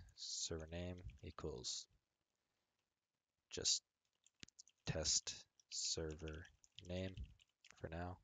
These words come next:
Info dot current players equals result dot session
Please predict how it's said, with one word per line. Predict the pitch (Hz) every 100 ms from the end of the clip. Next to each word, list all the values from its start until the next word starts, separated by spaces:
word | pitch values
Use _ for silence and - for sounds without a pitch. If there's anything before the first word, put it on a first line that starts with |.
| _ _ _ _ _ _ _ _ _ _ _ _ _ _ _ _ _ _ -
Info | - - - -
dot | - 57 57 - - - -
current | - 82 76 -
players | - 95 95 90 92 - - - - -
equals | 80 - 80 76 - -
result | 64 71 90 95 - - - _
dot | - - - -
session | - - - - - - - - - - 92 -